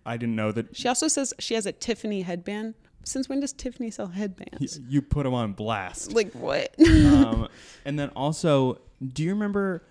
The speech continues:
Speaker 1: when High School Musical two came out, there was a commercial for a Sharpay doll where, like, it had a microphone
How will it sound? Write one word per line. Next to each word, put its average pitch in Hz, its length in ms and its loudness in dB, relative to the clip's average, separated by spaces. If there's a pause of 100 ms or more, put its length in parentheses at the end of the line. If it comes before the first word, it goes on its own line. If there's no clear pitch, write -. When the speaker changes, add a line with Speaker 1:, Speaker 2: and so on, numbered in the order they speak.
(240)
Speaker 1:
when 131 140 -2
High 143 100 -2
School 160 220 -6
Musical 143 340 -6 (100)
two 127 300 -4
came 117 260 -6
out, 110 300 -6
there 120 100 -4
was 120 120 -6
a 123 60 -10
commercial 123 460 -8
for 113 200 -6
a 107 40 -6
Sharpay 110 560 -6
doll 95 400 -10 (380)
where, 117 240 -4
like, 107 340 -8 (480)
it 123 80 -8
had 139 200 -6
a 139 40 -2
microphone 113 840 -4